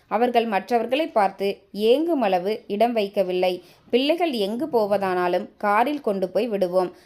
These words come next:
அவர்கள் பஸ் ஏறி போக வேண்டிய தேவை இதுவரை வந்ததில்லை. இரவு உணவு சாப்பிட நால்வரும் டைனிங் டேபிளில் அமர்ந்தோம். சாப்பிடத் தொடங்கியதும் "அப்பா" என்று செல்லமாக குரலில் இழுத்தாள் மோகனா. இப்படியான செல்ல அழைப்புகள்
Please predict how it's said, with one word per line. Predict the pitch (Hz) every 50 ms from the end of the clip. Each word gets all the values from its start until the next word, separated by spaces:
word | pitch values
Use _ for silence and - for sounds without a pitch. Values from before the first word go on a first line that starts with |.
| _ _
அவர்கள் | - 196 214 220 220 208 196
பஸ் | 190 190 190 190 - -
ஏறி | 294 294 302 302
போக | 302 220 202 202 208 247
வேண்டிய | 233 220 202 185 180 196 214 214
தேவை | 208 202 190 196 190 180 180 202 247 - _
இதுவரை | - 208 220 214 277 285 254 196 190 226 240
வந்ததில்லை. | 214 185 190 190 208 190 190 185 180 185 180 175 - - _ _ _ _ _
இரவு | - 208 226 247 277 320 359 320
உணவு | 226 208 208 233 247 285
சாப்பிட | 277 - 233 190 175 - 175 180 185 185 185 - _
நால்வரும் | - 196 190 196 220 262 294 262 240 202 226 254 220
டைனிங் | 202 185 180 196 220 254 277 262
டேபிளில் | - 196 185 180 175 180 196 233
அமர்ந்தோம். | 214 185 180 185 190 180 180 185 180 180 180 - _ _ _
சாப்பிடத் | - - 208 190 196 233 240 311 277 262 254
தொடங்கியதும் | 220 190 175 202 214 214 208 185 165 185 226 233 208 - _ _
"அப்பா" | _ - 185 196 - _ - 277 285
என்று | 294 269 220 190 180 180 175 185 180 - -
செல்லமாக | _ - 226 196 196 226 240 262 254 254 262 262 285 285
குரலில் | - 214 196 208 220 240 247 233
இழுத்தாள் | 208 185 180 175 180 - 175 180 247 254
மோகனா. | 220 180 180 190 - 190 185 180 180 175 - _ _ _ _ _ _ _ _ _ _ _ _
இப்படியான | - 226 220 _ 262 240 247 233 226 220 220 214 214
செல்ல | - - 233 247 285 349 370 254
அழைப்புகள் | 196 185 202 247 247 - 196 175 180 190 185